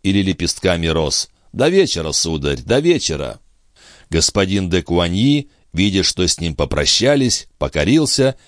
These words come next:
и после бесчисленных изъявлений благодарности, более или менее точных указаний, как и куда являться, и всевозможных хитростей, дабы вынудить Руссо принять его услуги, спустился по темной лестнице.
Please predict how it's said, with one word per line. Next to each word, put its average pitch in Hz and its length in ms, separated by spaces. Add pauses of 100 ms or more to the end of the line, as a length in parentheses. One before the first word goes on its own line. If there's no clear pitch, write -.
(140)
и 139 120
после 98 380
бесчисленных 87 840
изъявлений 82 580
благодарности, 120 1120
более 95 540
или 95 160
менее 92 460
точных 90 480
указаний, 85 680
как 92 280
и 85 60
куда 80 320
являться, 95 840 (340)
и 147 100
всевозможных 90 800
хитростей, 165 800
дабы 123 360
вынудить 131 500
Руссо 131 440
принять 120 540
его 101 200
услуги, 104 640 (320)
спустился - 800
по 76 140
темной 107 380
лестнице. 69 640